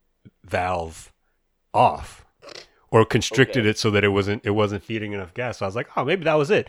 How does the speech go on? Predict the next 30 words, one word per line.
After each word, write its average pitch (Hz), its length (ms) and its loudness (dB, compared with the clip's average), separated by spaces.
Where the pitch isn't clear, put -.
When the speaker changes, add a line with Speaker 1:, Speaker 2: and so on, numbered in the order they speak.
Speaker 1:
And 131 120 -4
then 135 80 0
I 127 60 2
put 143 180 0
it 117 80 -4
back, 127 200 0
you 147 120 -2
know, 117 100 2
I 117 80 2
turned 123 240 0
it 113 80 -4
fully 123 300 0
on, 117 220 0
I 110 60 -4
put 127 200 0
it 113 80 -2
back 113 240 0
in, 113 100 -4
and 107 80 -4
it's - 80 -10
like, 113 180 -4
it's 151 120 -4
working. 98 380 -2
Then 95 160 -4
soon 107 320 -2
after 98 240 -4
that, 95 180 -6
stopped 92 300 -4
working 95 260 -4
again. 87 360 -8